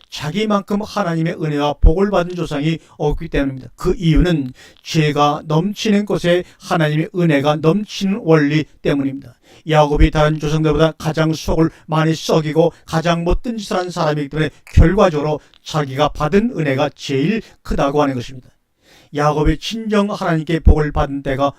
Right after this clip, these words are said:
언제입니까? 한도 뼈가 유골되는, 그래서 회개가 이루어진 때입니다. 그제서야 그는 하나님을 제대로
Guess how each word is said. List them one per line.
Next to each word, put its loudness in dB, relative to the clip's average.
언제입니까? -4
한도 -2
뼈가 0
유골되는, -2
그래서 -2
회개가 2
이루어진 0
때입니다. -6
그제서야 2
그는 0
하나님을 2
제대로 -2